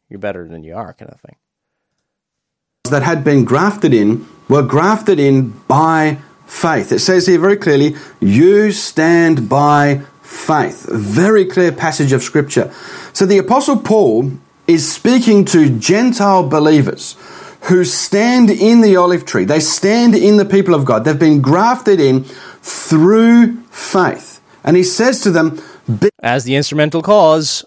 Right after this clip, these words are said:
Speaker 1: um, again, but these categories would really, really help. A lot of these debates that are taking place, I think, you know, the, these kind of,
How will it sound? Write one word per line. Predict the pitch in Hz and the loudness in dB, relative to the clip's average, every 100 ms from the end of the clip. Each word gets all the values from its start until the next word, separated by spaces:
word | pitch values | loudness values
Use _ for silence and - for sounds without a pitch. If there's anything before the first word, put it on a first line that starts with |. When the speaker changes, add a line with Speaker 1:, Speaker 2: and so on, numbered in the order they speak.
| - | -8
Speaker 1:
um, | 127 117 110 | -6 -6 -10
again, | - 123 123 107 | -8 -6 -6 -8
but | 104 107 _ _ _ _ _ | -12 -14 _ _ _ _ _
these | 123 127 123 104 - _ _ _ - | -8 -8 -8 -10 -14 _ _ _ -18
categories | 139 139 131 113 113 107 107 - | -10 -6 -6 -8 -8 -8 -10 -14
would | 117 110 | -16 -12
really, | 120 165 | -6 -4
really | 196 175 | -4 -6
help. | 151 101 - - | -6 -8 -10 -20
A | - | -12
lot | 110 117 143 | -4 -2 -2
of | 151 | -2
these | 147 131 | -4 -4
debates | 127 123 123 - | -2 0 -2 -4
that | 123 | -4
are | 113 | -4
taking | - 110 110 | -6 -10 -10
place, | 104 101 101 | -10 -10 -12
I | |
think, | 98 98 _ _ _ _ - | -16 -18 _ _ _ _ -16
you | 104 | -14
know, | 95 | -12
the, | 101 - | -14 -16
these | 104 110 - | -16 -16 -14
kind | 117 | -14
of, | 98 | -14